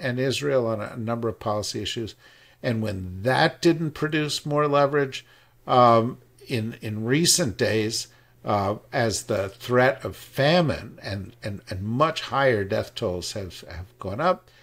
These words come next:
you've now started to see even another change in the U S tactics. And now the U S is essentially on both sides in this war. We're providing airdrops into Gaza. We're building a port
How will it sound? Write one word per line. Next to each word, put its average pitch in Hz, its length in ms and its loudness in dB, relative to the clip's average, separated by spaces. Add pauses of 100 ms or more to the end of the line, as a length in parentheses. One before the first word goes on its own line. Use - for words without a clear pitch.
(280)
you've 127 200 2
now 120 280 6
started 101 440 0
to 113 80 -4
see 104 400 -4
even 107 260 -6
another 143 480 2
change 92 400 -4
in 95 100 -8
the 98 60 -10
U 98 120 -8
S - 160 -4
tactics. - 520 -10
And 90 140 -10
now 92 420 -8 (440)
the 113 80 -2
U 98 160 2
S 92 280 -2
is 87 140 -8
essentially 98 580 -4
on 85 200 -10 (100)
both 147 220 4
sides 90 420 -2
in 90 160 -8
this 92 240 -10
war. 110 240 -2
We're 90 220 -6
providing 92 640 -10
airdrops 98 680 -2
into 95 180 -10
Gaza. 101 500 -4
We're 87 160 -10
building 87 400 -12
a - 40 -18
port 127 440 0